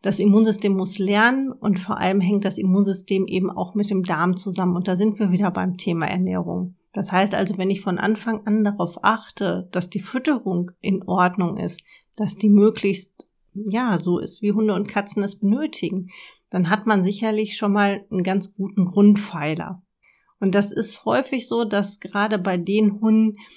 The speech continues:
es ist, betrifft wirklich vor allem Hunde, dass bei den Hunden, wo von Anfang an Probleme auch mit dem Darm vorhanden waren,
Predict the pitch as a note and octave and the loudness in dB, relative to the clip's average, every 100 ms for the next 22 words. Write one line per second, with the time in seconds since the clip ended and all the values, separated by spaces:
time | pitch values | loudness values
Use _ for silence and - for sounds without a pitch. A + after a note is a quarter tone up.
0 | - - G3+ F#3+ G#3+ G#3 - G#3+ G#3+ G#3+ | -20 -12 -8 -4 -4 -4 -4 -4 -2 -2
1 | A3 - - - F#3+ F3+ F#3+ F#3+ F#3+ F3+ | -2 -4 -6 -4 -2 0 0 0 -2 -8
2 | - - _ G3+ - G3 G#3+ B3+ B3 A3+ | -18 -20 _ -4 0 2 2 2 2 2
3 | A#3+ A3 F#3 F#3 F#3+ - - _ _ - | 2 4 4 0 -2 -6 -14 _ _ -8
4 | F3+ G#3 G3+ F3+ A#3+ F#3 G#3 G#3 G#3+ - | 2 4 4 2 -2 0 0 0 -2 0
5 | G#3 - F3+ G3 A3 G#3+ - F#3+ G3+ G3+ | -2 -2 0 2 4 2 0 0 -2 2
6 | G3 F3+ F#3+ A#3+ D4+ - F#3 F3+ F3+ F#3 | 0 0 0 0 -2 -2 -4 0 2 2
7 | F3+ F#3 E3 F3+ F#3 | 2 -2 -2 -2 -4